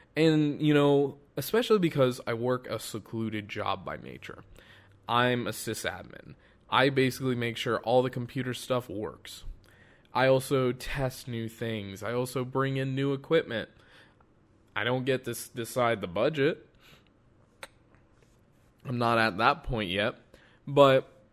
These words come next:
you know, I'm getting there. But I didn't get to talk to people. I didn't get to, you know,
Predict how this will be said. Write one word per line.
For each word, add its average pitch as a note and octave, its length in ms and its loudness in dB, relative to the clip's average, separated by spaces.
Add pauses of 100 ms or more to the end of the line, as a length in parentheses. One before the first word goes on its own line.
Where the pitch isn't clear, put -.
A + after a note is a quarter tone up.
(220)
you G#3 220 0
know, A3 240 4
I'm G#3+ 120 -2
getting A3 360 2
there. - 240 -14 (920)
But D3+ 480 0 (640)
I C#3+ 100 2
didn't D#3+ 300 4
get C#3+ 220 -2
to B2 120 -8
talk - 480 -2
to G2 100 -8
people. - 440 -14 (580)
I A2 120 -2
didn't B2+ 240 -2
get B2 240 2
to, A#2+ 580 -2 (460)
you A#2+ 140 -2
know, A2+ 480 2